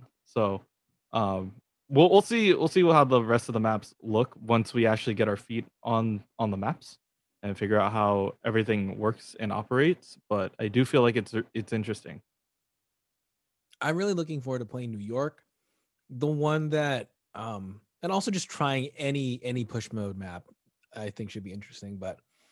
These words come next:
Speaker 2: I think the, like, there's a part on the Monte Carlo map where they talked about, like, the, the uphill snaky thing that they're like, "This is gonna be so hard for people to play. Like, this is gonna be very unique in Overwatch. We haven't really done an uphill this steep before." So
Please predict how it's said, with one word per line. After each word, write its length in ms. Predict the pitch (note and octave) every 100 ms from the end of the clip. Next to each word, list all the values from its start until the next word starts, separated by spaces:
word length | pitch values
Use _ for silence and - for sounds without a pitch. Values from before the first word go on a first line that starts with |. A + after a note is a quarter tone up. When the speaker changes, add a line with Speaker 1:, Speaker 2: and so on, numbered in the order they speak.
| _ _ _ -
Speaker 2:
I 80 | D3
think 220 | E3 C3+
the, 320 | D3 C3+ A#2 _ _ _ -
like, 160 | D#3 D3+
there's 160 | E3+ D#3
a 60 |
part 340 | B2+ D#3 E3 -
on 340 | C#3 C3+ C3
the 80 | B2
Monte 260 | A#2+ A#2 A2
Carlo 400 | - A2 A#2 B2+
map 320 | C#3 C#3+ - _ _ _ _
where 160 | B2+ C3+
they 100 | B2
talked 280 | C3+ B2+ B2+
about, 180 | A#2
like, 260 | A2+ A2 A2 D3 C3
the, 360 | C3+ A#2 A2+ - _
the 200 | D3+ D3 G#3+
uphill 400 | C#3 - D3+ C3+
snaky 540 | - - C3 B2+ D3
thing 220 | D3+ D3+
that 140 | C3+ A#2
they're 100 | B2
like, 220 | A#2 _ _ _ _ _
"This 160 | C#3+ B2+
is 100 | D3
gonna 140 | D3
be 80 | C#3
so 240 | A#2 C#3+
hard 260 | C3+ C#3+ F3
for 60 | -
people 280 | D3+ C3+
to 60 | B2
play. 280 | - C#3 C#3
Like, 160 | B2+
this 160 | A#2+ A2
is 80 | B2
gonna 160 | B2
be 120 | A#2+ A#2
very 440 | A#2+ A#2+ A#2+ A#2+ _ _ _ _ -
unique 400 | C3+ C3+ C3+ D3
in 80 | C#3
Overwatch. 480 | C3+ C3+ C#3+ C3+ -
We 40 |
haven't 160 | B2 A#2+
really 180 | A2 G#2+
done 480 | A2 A2+ A2+ G#2+ - -
an 160 | A#2+ A#2
uphill 280 | A2 C3 G#2+
this 180 | G#2+
steep 300 | - - C#3+
before." 320 | - C#3+ E3 D#3+
So 360 | - G#2 G2+